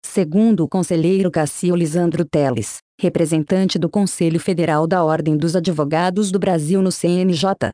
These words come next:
havia grande dificuldade para identificar e consolidar os diferentes títulos utilizados nos pagamentos extras realizados em tribunais brasileiros.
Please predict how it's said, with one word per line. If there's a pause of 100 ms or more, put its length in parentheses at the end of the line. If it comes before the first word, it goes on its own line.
(160)
havia
grande
dificuldade
para
identificar
e
consolidar
os
diferentes
títulos
utilizados
nos
pagamentos
extras
realizados
em
tribunais
brasileiros.